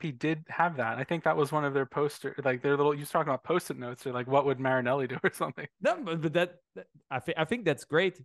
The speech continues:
Speaker 2: right? Would, would Marinelli do that? No, he wouldn't do that. Okay, so I won't do that either. Right? That's kind of, uh,
Speaker 1: Probably a
Speaker 2: that's
Speaker 1: smart way to do it.
Speaker 2: Yeah. Do you have any final words you would like to add to this conversation, Matt?
Speaker 1: Um,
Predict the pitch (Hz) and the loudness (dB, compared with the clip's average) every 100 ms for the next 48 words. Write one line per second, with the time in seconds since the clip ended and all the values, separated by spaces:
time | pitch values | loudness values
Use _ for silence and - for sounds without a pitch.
0 | - 139 180 - - 139 175 185 175 185 | -4 -2 -2 -6 -16 -12 -4 -2 -2 -4
1 | 202 208 202 208 214 190 233 214 247 147 | -4 -2 -2 -2 -6 -6 -6 -2 0 2
2 | 165 208 180 135 127 180 185 185 190 175 | 0 -2 -2 -2 -4 -4 -2 -2 -2 -2
3 | 175 175 170 170 160 131 95 - _ _ | -2 -2 -2 -2 -2 -4 -6 -14 _ _
4 | _ _ _ _ _ _ _ - 123 143 | _ _ _ _ _ _ _ -8 -4 -2
5 | 147 - 147 135 131 127 123 120 117 170 | -4 -2 0 0 -2 0 0 -2 2 2
6 | - 147 131 123 123 120 117 131 _ _ | 4 2 2 2 0 -2 -4 -6 _ _
7 | _ _ _ _ - 80 58 - _ _ | _ _ _ _ -18 -16 -16 -20 _ _
8 | _ _ - 226 247 220 220 220 208 _ | _ _ -2 2 2 2 -2 -4 -6 _
9 | - 190 196 196 202 190 185 175 175 170 | -4 -2 0 0 -2 -2 -8 -4 -6 -4
10 | 170 165 165 _ _ _ _ 156 147 - | -4 -4 -4 _ _ _ _ -14 -10 -10
11 | 151 139 160 143 147 147 151 _ _ _ | -10 -6 -6 -4 -4 -6 -6 _ _ _
12 | _ _ _ _ - _ _ _ _ _ | _ _ _ _ -20 _ _ _ _ _
13 | _ - - - _ _ _ _ _ - | _ -12 -12 -12 _ _ _ _ _ -2
14 | 147 151 160 160 170 | 4 6 4 0 -4